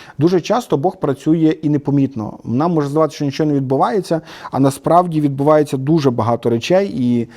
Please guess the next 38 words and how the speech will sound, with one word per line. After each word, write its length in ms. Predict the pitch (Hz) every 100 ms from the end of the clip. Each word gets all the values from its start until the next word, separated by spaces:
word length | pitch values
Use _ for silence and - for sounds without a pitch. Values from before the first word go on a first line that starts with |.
| - - 107
е, 180 | 107
приклад 420 | 104 156 156 139 -
Йова, 680 | 127 143 139 131 123 117 113
про 160 | 123
який 160 | 117 135
ми 100 | 120
вже 120 | 117
згадували, 480 | 107 123 139 120 113
дуже 280 | 120 127 123
яскравий. 520 | 120 - 147 104 98
Тут 300 | 127 120 - - -
ми 160 | 120 127
бачимо 340 | 135 139 131
цілу 360 | 117 - 139 151
закулісну 580 | 123 - 127 143 - 131
історію, 400 | 120 - 147 127
яка 180 | 107 107
привідкривається 920 | - 117 120 113 123 123 123 117 120
нам 220 | 120 123
згід-, 400 | 110 123 123 -
е, 220 | 120 113
завдяки 380 | 107 120 120 131
книзі 380 | 127 127 113 123
Йова. 300 | 131 107 107 - - - - -
Е, 260 | 110 107 - -
іноді 320 | 190 202 170
відповідь 400 | 185 - 165 160
може 220 | 165 160
бути 280 | 160 160 151
не 240 | 131 165
тією, 380 | 170 160 147 143
яку 240 | 151 147
ми 100 | 143
очікуємо. 480 | 147 143 160 - 104
Пам'ятаєте, 420 | 123 127 175 196
коли 140 | - 139
апостол 340 | - 143 151
Павло, 460 | 139 127 120 123